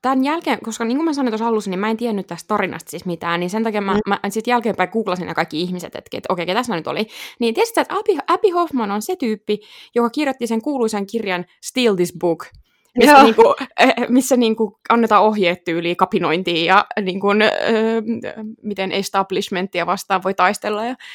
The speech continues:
Speaker 2: Joo.
Speaker 1: se oli hauska,
Speaker 2: Joo.
Speaker 1: huikeeta. Mä
Speaker 2: Mä olin
Speaker 1: myös
Speaker 2: vaan tosi su-,
Speaker 1: tykkäsin, ö,
Speaker 2: mä olin
Speaker 1: niin.
Speaker 2: tosi surullinen vaan siitä, että kun mä siinä elokuvan lopussa tulee niitä, että mitä kaikki niille on tapahtunut, että ne,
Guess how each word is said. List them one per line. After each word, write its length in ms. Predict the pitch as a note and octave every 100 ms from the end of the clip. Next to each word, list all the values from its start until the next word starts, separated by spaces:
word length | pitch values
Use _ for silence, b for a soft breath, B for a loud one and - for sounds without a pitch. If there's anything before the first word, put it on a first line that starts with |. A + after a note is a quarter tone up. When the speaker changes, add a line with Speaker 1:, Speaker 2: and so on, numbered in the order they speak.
| B -
Speaker 2:
Joo. 260 | A3 G#3+ G#3 G3 _ _ -
Speaker 1:
se 80 |
oli 100 | G#3+
hauska, 240 | G#3 G3 A3
Speaker 2:
Joo. 100 | G#3
Speaker 1:
huikeeta. 300 | G3+ F#3+ A3
Mä 60 | b b b _ b _
Speaker 2:
Mä 60 | B3
olin 120 | G4
Speaker 1:
myös 60 | A#4+
Speaker 2:
vaan 60 |
tosi 100 | A3+
su-, 40 | G4+
Speaker 1:
tykkäsin, 480 | - C#4+ B3+ A#3+ _ _ -
ö, 20 | G#3
Speaker 2:
mä 80 | G3+
olin 60 | B3+
Speaker 1:
niin. 100 | A#3
Speaker 2:
tosi 180 | F#3+ B3+
surullinen 480 | C4+ B3 G3 F#3+ G3
vaan 180 | F#3+ G3
siitä, 300 | G3 F#3+ F3+
että 160 | F#3 G3
kun 100 | F#3+
mä 140 | F#3+ -
siinä 260 | G3 F#3
elokuvan 360 | F#3+ F3+ F3 F3
lopussa 340 | E3+ E3+ E3+ F#3
tulee 280 | D3 E3+
niitä, 220 | F3 E3+ F3
että 100 | F3
mitä 200 | F3 F3
kaikki 260 | F3 -
niille 120 | F3
on 60 | F3
tapahtunut, 460 | F3+ - D#3 F3 F3
että 160 | F#3
ne, 160 | F3+ F3+